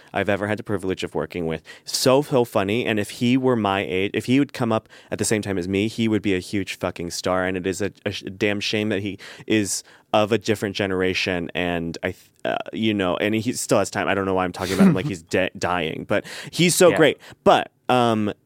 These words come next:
Speaker 1: and I, and I wanna separate Brad from that because there is,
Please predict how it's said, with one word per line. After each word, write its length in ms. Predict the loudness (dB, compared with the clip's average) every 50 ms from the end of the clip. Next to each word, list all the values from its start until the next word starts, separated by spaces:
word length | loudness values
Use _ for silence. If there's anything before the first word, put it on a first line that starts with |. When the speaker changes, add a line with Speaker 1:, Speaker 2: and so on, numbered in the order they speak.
| _ 0
Speaker 1:
and 160 | 0 2 2
I, 120 | 2 2 2
and 180 | 2 4 4 4
I 80 | 4
wanna 200 | 4 4 4 2
separate 500 | 2 2 2 2 2 4 2 2 2 2
Brad 240 | 2 2 2 2 0
from 140 | -4 -4 -4
that 160 | -4 -4 -2
because 260 | -2 0 0 0 2
there 160 | 2 2 2 4
is, 360 | 4 4 4 4 2 0 -4